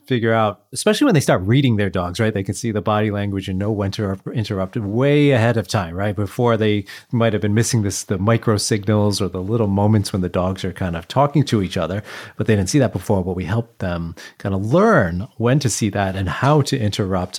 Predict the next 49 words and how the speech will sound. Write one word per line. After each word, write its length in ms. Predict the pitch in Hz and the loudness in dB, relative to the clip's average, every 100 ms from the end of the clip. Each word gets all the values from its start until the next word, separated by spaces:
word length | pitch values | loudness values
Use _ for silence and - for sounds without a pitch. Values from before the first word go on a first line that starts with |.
| - | -10
And 220 | 107 104 | -8 -6
I 160 | 101 104 | -6 -8
highly 500 | - - 120 123 120 | -10 -6 0 2 2
agree. 220 | 110 113 | 2 2
It's 140 | 98 - | 0 0
so 120 | 127 | 0
empowering 460 | 120 110 104 120 123 | 2 2 2 2 2
for 140 | 151 | 2
them. 180 | 156 156 | 2 2
It's 180 | 113 - | 0 -4
like, 120 | 95 - - - - | -8 -12 -18 -16 -6
it's 200 | 131 - | -4 -4
highly 320 | - 139 135 | 0 2 2
reinforcing 580 | 110 107 98 131 123 110 | 2 0 2 2 2 0
for 80 | 110 | 0
them 140 | 107 98 | -2 -2
to 60 | |
be 80 | 101 | -2
like, 160 | 98 95 | -4 0
"Hey, 280 | 131 92 - - - | 0 0 -6 -18 -10
I 220 | - 127 123 | -2 2 2
solved 380 | - 127 117 104 | 2 2 2 0
this 120 | - | -2
conflict 400 | 127 117 - 92 | 2 2 0 -8
before 300 | 98 - 107 | -6 -2 -2
it 40 | 90 | -2
actually 400 | 87 - 95 - - | -4 -4 -6 -8 -8
exploded," 720 | 110 - - 101 98 73 73 | -6 -6 -2 0 0 -4 -8
right? 280 | 80 82 92 - - - - - | -8 -6 -8 -12 -18 -18 -16 -4
So 340 | 180 165 - - | 0 0 -2 0
also 440 | 226 277 - 123 | 2 2 2 4
on 120 | 120 | 4
the 80 | 104 | 2
side 340 | - 120 113 107 | 2 2 2 0
of, 120 | 107 | 0
the 60 | 127 | 0
human 260 | 226 254 | 2 2
side 220 | 151 98 87 | 2 -2 -2
of 40 | |
the 40 | 92 | -6
equation, 480 | - 98 92 101 98 - _ _ - | -4 -4 -4 -4 -6 -10 _ _ -6
I 80 | 196 | -2
would 120 | 175 | 2
love 200 | 139 131 | 2 0
to 60 | |
get 140 | 131 139 | -2 0
your 120 | 117 | 0
thoughts 360 | - 123 113 131 | 0 0 0 -2
on 240 | 113 | -2